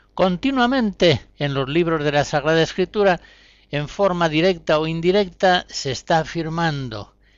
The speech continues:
esta perfección absoluta de Dios. Y muchas veces se contempla en contraposición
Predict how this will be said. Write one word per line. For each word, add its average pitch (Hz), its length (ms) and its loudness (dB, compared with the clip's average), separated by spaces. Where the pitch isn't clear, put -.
esta 135 520 -4
perfección 135 1400 -4
absoluta 135 1000 -6
de 123 160 -4
Dios. 139 560 -4
Y 139 80 -4
muchas 196 340 0
veces 208 560 0
se - 220 -4
contempla 190 880 -2
en 160 240 -2
contraposición 139 1400 -4